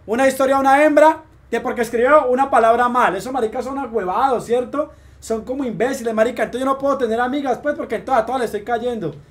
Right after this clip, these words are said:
A lo bien, maduren que ustedes ya están muy grandes para esas huevonadas, brother.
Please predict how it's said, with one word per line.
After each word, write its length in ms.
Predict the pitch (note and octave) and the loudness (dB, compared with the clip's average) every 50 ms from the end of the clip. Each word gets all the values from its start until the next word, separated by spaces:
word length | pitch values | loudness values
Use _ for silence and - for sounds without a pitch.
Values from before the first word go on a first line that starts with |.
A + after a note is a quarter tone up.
| - - - - - - | -20 -20 -20 -20 -14 -10
A 60 | D#3 | -8
lo 140 | D#3+ F#3 F3+ | -6 -4 -4
bien, 420 | F3 F3 F3 F3+ G3 G#3+ A#3+ B3 | -4 -4 -4 -2 -2 -2 -2 -2
maduren 400 | A#3+ A3+ G3+ F#3+ G3 G#3+ A#3 A3 | -2 -4 -4 -2 -4 -4 -6 -6
que 60 | G#3+ | -8
ustedes 240 | G#3 D#3 F#3+ G3+ G#3+ | -10 -8 -6 -4 -4
ya 60 | A#3 | -4
están 180 | G#3+ A3 A3 A3 | -4 -4 -4 -6
muy 80 | A3 A3+ | -4 -4
grandes 260 | A3+ A3+ A3 A3+ A3 | -6 -4 -4 -6 -6
para 180 | A3+ A3 F#3 | -4 -6 -6
esas 200 | F3 E3+ G#3+ G#3+ | -4 -6 -6 -6
huevonadas, 720 | G#3 A3 G#3+ F#3+ E3+ D#3+ D#3+ D#3 D#3+ D#3+ F#3+ A3 A3 F#3+ D3+ | -6 -6 -6 -6 -6 -8 -8 -8 -8 -8 -6 -6 -6 -6 -6
brother. 680 | E3 E3 E3 F3+ G#3 A3+ G#3+ F3 - - - - - | -6 -8 -6 -6 -4 -4 -4 -4 -6 -10 -14 -20 -20